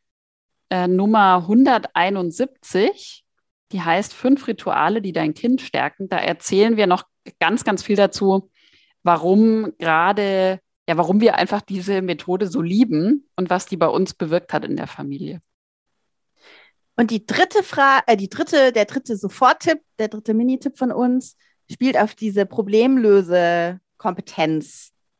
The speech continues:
Speaker 2: an, auf diesen Problemlöse-Resilienzschlüssel, ähm, dass dein Kind eben nicht aus den kleinsten Dingen große Probleme macht.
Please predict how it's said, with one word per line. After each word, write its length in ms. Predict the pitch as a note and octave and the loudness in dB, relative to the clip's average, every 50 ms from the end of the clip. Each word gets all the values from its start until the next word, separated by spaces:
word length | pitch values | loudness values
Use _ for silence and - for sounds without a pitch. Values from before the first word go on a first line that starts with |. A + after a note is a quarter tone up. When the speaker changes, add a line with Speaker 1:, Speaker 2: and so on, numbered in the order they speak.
| _ _ _ _ _ _ _ _ | _ _ _ _ _ _ _ _
Speaker 2:
an, 200 | - E3+ D#3+ D#3+ | -4 -2 -2 -2
auf 100 | D3 - | -4 -6
diesen 300 | - - F3 E3 F3 E3 | -6 -6 -6 -4 -4 -4
Problemlöse-Resilienzschlüssel, 2250 | - - F3+ - E3+ F#3+ G#3+ B3+ C4 B3+ A3+ G3+ G3+ G3 F3 F3 F3 E3+ D#3+ D#3 E3 - _ _ _ _ _ _ _ _ - G#3+ F3+ F3 E3+ E3+ E3 D#3 D#3 - - - F#3+ - - B3 E4+ G#4 _ _ _ _ _ _ _ _ _ _ _ _ _ _ _ _ - | -4 -4 -6 -2 0 2 4 4 4 4 6 6 6 4 4 4 4 4 4 2 0 -6 _ _ _ _ _ _ _ _ -4 -2 0 0 -2 -2 -4 -6 -6 -8 -12 -16 -18 -10 -6 -6 -6 -6 _ _ _ _ _ _ _ _ _ _ _ _ _ _ _ _ -4
ähm, 500 | G#3 G3+ G3+ G3+ G3+ G3+ G3 G3 G3+ G3+ | -2 0 0 0 0 -2 -4 -4 -4 -2
dass 160 | G3 G3 F#3 | -2 -4 -2
dein 200 | - G3+ F#3+ F3+ | -2 -2 -2 0
Kind 300 | F3+ - A3 A3 G#3+ - | 0 0 0 0 0 -2
eben 280 | - G3 F#3+ F#3 F#3 F3+ | -4 -6 -4 -4 -4 -4
nicht 200 | F#3+ G3 - - | -6 -4 -4 -6
aus 80 | F3+ - | -6 -6
den 160 | - F#3 F#3 | -6 -8 -6
kleinsten 680 | - - G#3+ G#3 A3 A#3 A#3+ A#3+ A3 - - - G3 | -2 2 2 4 4 2 0 -2 -6 -10 -12 -10 -6
Dingen 380 | F#3 G3 G3+ G#3 G3+ G3 G3 F#3 | -4 -4 -2 -2 -2 -4 -4 -4
große 420 | - - G#3 A3+ A3+ G#3 - F#3+ | 0 2 2 2 2 2 0 -4
Probleme 440 | F#3 G3 F#3 F#3 E3+ E3 D#3 D#3+ D3+ | -6 -6 -8 -6 -4 -4 -4 -4 -6
macht. 300 | D3 C#3+ D#3+ F#3 - | -8 -8 -10 -10 -12